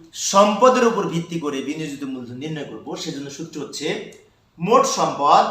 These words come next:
মাইনাস চলতি দায় মাইনাস অলিক সম্পদ। এটা হচ্ছে সম্পদের উপর ভিত্তি করে বিনিয়োজিত মূলধন নির্ণয়ের সূত্র। তাহলে এবার আমরা মান লিখব। মোট সম্পদ কত টাকা? এই যে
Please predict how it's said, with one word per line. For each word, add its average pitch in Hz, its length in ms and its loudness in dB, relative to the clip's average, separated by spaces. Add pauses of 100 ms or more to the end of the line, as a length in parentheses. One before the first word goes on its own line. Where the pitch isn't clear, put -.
(400)
মাইনাস 185 720 2
চলতি 185 300 -4
দায় 214 300 6
মাইনাস 170 520 2
অলিক 185 300 -2
সম্পদ। 110 440 -6 (680)
এটা 220 180 -4
হচ্ছে 160 380 -4
সম্পদের 214 540 -2
উপর 180 160 -4
ভিত্তি 135 280 -10
করে 117 360 -8 (320)
বিনিয়োজিত 185 520 -4
মূলধন 120 360 -10
নির্ণয়ের 110 560 -10
সূত্র। - 400 -12 (1040)
তাহলে 226 220 6
এবার 233 160 6
আমরা 214 240 4
মান 185 320 2
লিখব। - 420 -6 (500)
মোট 220 200 4
সম্পদ 220 360 0
কত 180 300 -2
টাকা? - 500 -8
এই 247 340 4
যে - 340 -10